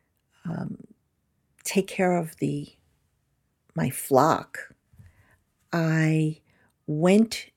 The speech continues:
to, I guess, the main abbey or the main church, and I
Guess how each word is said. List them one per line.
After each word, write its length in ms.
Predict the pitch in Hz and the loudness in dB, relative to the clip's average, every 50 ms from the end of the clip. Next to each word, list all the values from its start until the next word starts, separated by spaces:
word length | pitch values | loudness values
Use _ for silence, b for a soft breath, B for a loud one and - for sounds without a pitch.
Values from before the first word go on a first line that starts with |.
| _ _ _ | _ _ _
to, 920 | - - - - 180 175 170 165 165 165 165 160 165 160 156 156 160 160 160 _ _ _ _ _ _ _ _ _ _ | -10 -8 -4 -2 0 0 0 0 0 0 0 0 0 0 0 -2 -2 -4 -6 _ _ _ _ _ _ _ _ _ _
I 40 | 170 | -8
guess, 220 | - 165 156 - - | -6 -6 -6 -4 0
the 100 | - 143 | 0 2
main 920 | 151 156 156 160 156 165 170 170 175 170 170 170 170 170 170 165 160 147 B B B _ - | 4 4 4 4 4 4 4 4 4 2 2 2 2 2 0 0 -2 -4 B B B _ -2
abbey 600 | 143 143 151 170 170 147 135 127 - - - - | 0 0 0 0 -2 -2 -4 -6 -8 -10 -10 -8
or 160 | 135 151 135 | -4 -2 -2
the 120 | 139 156 151 | -2 -2 -2
main 600 | 156 165 170 180 180 190 185 180 180 175 170 160 - | -2 -2 -2 0 0 2 2 2 2 2 0 -2 -4
church, 720 | - - - 190 196 196 - - - _ - - - - B B B B B B B B B B B - | -6 -4 0 2 2 2 2 0 -4 _ -10 -10 -10 -12 B B B B B B B B B B B -4
and 580 | 165 165 160 160 156 156 156 156 156 156 156 - - - | -2 0 2 2 2 2 2 0 0 -2 -2 -4 -4 -2
I 540 | 156 156 156 151 151 151 156 151 147 - | -2 0 2 2 2 2 0 -2 -4 -8